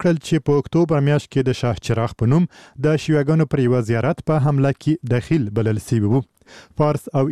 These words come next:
ایسنا خبریه جنسون ویلي، محمد رامیز رشیدي او نعیم هاشم قتالي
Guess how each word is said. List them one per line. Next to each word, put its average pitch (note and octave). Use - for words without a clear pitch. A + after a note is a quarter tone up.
ایسنا C#3
خبریه A#2
جنسون A#2
ویلي، A#2+
محمد D3
رامیز C3
رشیدي A#2
او D#3+
نعیم D#3
هاشم C3+
قتالي B2